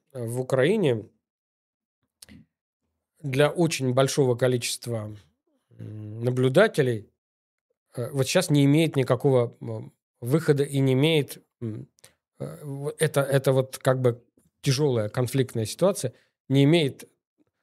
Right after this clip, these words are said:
э, решения, который, м, мог бы, э, устроить о-, обе стороны. И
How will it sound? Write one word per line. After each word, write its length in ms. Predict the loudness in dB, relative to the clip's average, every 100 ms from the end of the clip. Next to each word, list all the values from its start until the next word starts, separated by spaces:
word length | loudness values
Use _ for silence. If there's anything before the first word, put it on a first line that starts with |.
| _ -14
э, 340 | -12 -10 -4 0
решения, 580 | 2 4 4 4 2 -2 _ _ _ _ _ _ _
который, 360 | -4 2 2 2
м, 140 | -4 -10 -6
мог 240 | -2 -2 2
бы, 400 | 0 0 -8 -20 _
э, 60 | -18
устроить 720 | -16 -16 -14 -8 2 2 2 -2
о-, 200 | -6 -4
обе 220 | 0 0
стороны. 480 | 2 2 2 -2 -12 _ _ _ -4
И 220 | 0